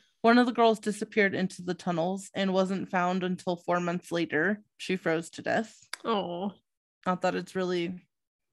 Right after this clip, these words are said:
Speaker 1: spooky, but it's tragic and sad.
Speaker 2: Mm-hmm.
Speaker 1: There is an area in the catacombs that's called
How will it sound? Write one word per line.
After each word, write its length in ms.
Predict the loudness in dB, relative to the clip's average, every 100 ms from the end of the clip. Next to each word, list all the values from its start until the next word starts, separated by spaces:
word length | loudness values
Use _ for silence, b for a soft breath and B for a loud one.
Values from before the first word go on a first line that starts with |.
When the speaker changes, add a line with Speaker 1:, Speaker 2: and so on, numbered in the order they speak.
| _ _ _ _ _ _ _ _ _
Speaker 1:
spooky, 480 | -8 -6 -4 -4 -4
but 160 | -4
it's 340 | -4 -8 -18 -18
tragic 520 | -6 -4 -4 -4 -6 -6
and 160 | -8
sad. 360 | -6 -6 -6 -8 -12 _
Speaker 2:
Mm-hmm. 380 | -4 -4 -2 -6 -6 _ _ _ _ _ 4
Speaker 1:
There 160 | 6
is 100 | 6
an 100 | 2
area 380 | 0 2 4 2
in 80 | 0
the 100 | -2
catacombs 600 | -2 -2 0 0 0 0
that's 220 | -2 -4
called 400 | -2 2 4 2